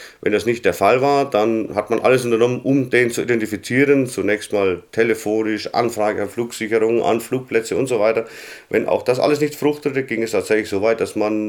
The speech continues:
äh, Aufklärungsflieger dorthin geschickt hat, um zu identifizieren, wer ist das.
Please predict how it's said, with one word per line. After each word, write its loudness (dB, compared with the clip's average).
äh, -2
Aufklärungsflieger 2
dorthin -4
geschickt -4
hat, -2
um -2
zu -6
identifizieren, -2
wer 4
ist -6
das. -10